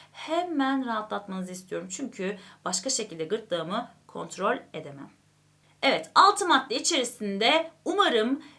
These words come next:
e, size cevap olabilecek bir madde vardır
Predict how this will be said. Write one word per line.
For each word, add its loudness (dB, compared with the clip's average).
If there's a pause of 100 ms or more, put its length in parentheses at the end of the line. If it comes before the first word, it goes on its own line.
e, 4
size 0
cevap 6
olabilecek 2 (140)
bir 6
madde 6
vardır 4